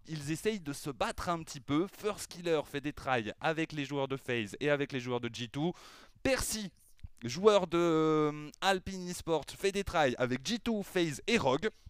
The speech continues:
Comme ça, au moins, c'est simple. Driz avec Rogue aussi. Et je crois que c'est tout.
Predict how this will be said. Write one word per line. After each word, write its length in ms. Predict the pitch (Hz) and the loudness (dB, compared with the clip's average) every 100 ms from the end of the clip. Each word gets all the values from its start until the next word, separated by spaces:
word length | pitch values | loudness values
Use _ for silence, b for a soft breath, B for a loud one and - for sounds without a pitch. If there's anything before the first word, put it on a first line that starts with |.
| - | -12
Comme 140 | 107 | -12
ça, 120 | - 107 | -8 -6
au 40 | |
moins, 180 | 110 107 | -4 -6
c'est 140 | 107 | -6
simple. 280 | - 120 - 107 | -4 -4 -4 -6
Driz 420 | 135 240 233 143 151 | -2 0 2 0 2
avec 320 | 160 160 147 | 2 2 -2
Rogue 240 | 143 139 | -2 0
aussi. 320 | 127 - 151 202 B B B B B _ - | 0 -2 -10 -10 B B B B B _ -6
Et 80 | |
je 80 | 127 | -6
crois 140 | 107 165 | -4 -6
que 40 | |
c'est 100 | |
tout. 100 | - | -8